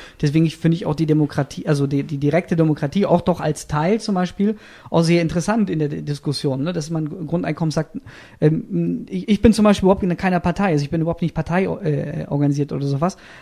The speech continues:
aber mir ist diese De-, äh, diese Debatte sehr wichtig und, ähm, genauso wie Michael deswegen auch sagt, dass wir zum Beispiel Demokratie von unten für ihn und ich kann wirklich ganz, ganz nachvollziehen, glaub ich, was er damit meint,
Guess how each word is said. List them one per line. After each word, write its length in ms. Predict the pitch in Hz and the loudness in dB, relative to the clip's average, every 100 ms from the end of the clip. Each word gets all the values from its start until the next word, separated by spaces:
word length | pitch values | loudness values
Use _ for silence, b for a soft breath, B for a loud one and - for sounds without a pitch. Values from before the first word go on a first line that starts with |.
| B | B
aber 160 | 151 | 6
mir 100 | 175 | 8
ist 140 | 196 196 | 8 6
diese 300 | 196 185 165 | 6 6 6
De-, 280 | 170 170 202 | 2 -6 0
äh, 200 | 170 160 | 2 2
diese 260 | 165 160 | 0 -2
Debatte 320 | 160 170 233 | 0 -2 -2
sehr 180 | 175 160 | 0 0
wichtig 380 | 151 - 131 - | -2 -4 -8 -4
und, 280 | 151 143 - | -6 -6 -8
ähm, 680 | 160 143 - - 196 - - _ 208 202 202 196 180 180 | -6 -6 -8 -12 -14 -16 -16 _ -20 -16 -14 -12 -14 -10
genauso 460 | 170 160 160 165 170 | -6 -2 -2 -4 -4
wie 100 | 165 | -4
Michael 480 | 160 165 175 170 165 170 | -2 0 2 0 0 -4
deswegen 300 | 160 165 170 | -6 -6 -4
auch 80 | 165 | -2
sagt, 320 | 165 165 - b b b | -2 -2 -6 b b b
dass 140 | 170 | 0
wir 100 | 165 | 0
zum 180 | 170 - | 0 0
Beispiel 260 | 170 160 165 | -2 -2 -2
Demokratie 440 | 160 165 165 170 | 0 0 -2 -6
von 180 | 165 160 | -4 -2
unten 280 | 156 190 214 | 0 0 -2
für 120 | - | -2
ihn 260 | 151 202 262 | -2 0 0
und 140 | 165 | -2
ich 80 | 147 | -6
kann 220 | - 170 | -6 -6
wirklich 280 | 190 202 - | -4 -8 -6
ganz, 240 | 185 233 | -6 -6
ganz 360 | - 214 208 - _ | -6 -6 -6 -18 _
nachvollziehen, 580 | - 185 220 - 180 180 | -10 -6 -4 -4 -4 -4
glaub 140 | 165 170 | -2 -2
ich, 60 | |
was 160 | 165 165 | -4 -6
er 20 | |
damit 240 | 165 165 151 | -4 -4 0
meint, 460 | 190 175 220 277 | 0 0 0 -4